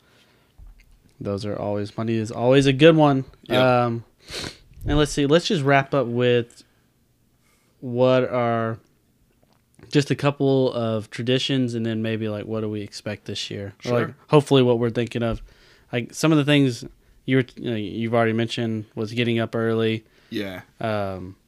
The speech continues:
Speaker 1: I think that's really cool. Mine is always just, um, we do it here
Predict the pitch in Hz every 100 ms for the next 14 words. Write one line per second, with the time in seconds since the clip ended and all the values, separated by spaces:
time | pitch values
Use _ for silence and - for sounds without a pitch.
0 | _ _ - 110 110 110 - 110 104 117
1 | 110 107 110 117 113 107 110 107 107 101
2 | 113 104 - - _ _ - - - -
3 | _ _ - 117 110 104 101 101 104 117
4 | 117 117 113 107 117 143 147 147